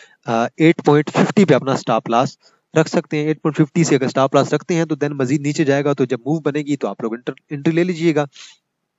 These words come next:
कल तकरीबन यहाँ पे एक buy call generate हुई थी, आरएसआई ने यहाँ पे buy call generate की थी, जब ये share nine point twenty पे था तकरीबन। तो अभी ये share nine point ट्वेंटी थ्री पे है,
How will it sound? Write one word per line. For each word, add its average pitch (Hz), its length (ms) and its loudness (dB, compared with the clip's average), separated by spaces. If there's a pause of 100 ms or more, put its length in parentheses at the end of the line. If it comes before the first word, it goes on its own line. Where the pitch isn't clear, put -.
(240)
कल 165 100 4
तकरीबन 180 380 0
यहाँ 135 380 4
पे 160 240 2 (400)
एक 147 160 0
buy 135 200 2
call 151 240 2
generate 131 380 0
हुई 120 160 0
थी, 151 280 -6
आरएसआई 131 400 0
ने 127 140 -4
यहाँ 120 260 -12
पे 120 80 -10
buy 123 200 -4
call 135 180 -2
generate 123 340 -2
की 139 140 -2
थी, 139 240 -4 (420)
जब 147 140 4
ये 156 100 2
share 143 180 4
nine 131 320 -2
point 147 240 0
twenty 147 300 0
पे 135 100 -2
था 117 160 -8
तकरीबन। 127 420 -8 (1000)
तो - 80 -8
अभी 156 180 -2
ये 170 80 4
share 156 200 2
nine 143 300 -4
point 151 160 -4
ट्वेंटी 139 240 -4
थ्री 143 200 -4
पे 147 140 2
है, 160 140 -2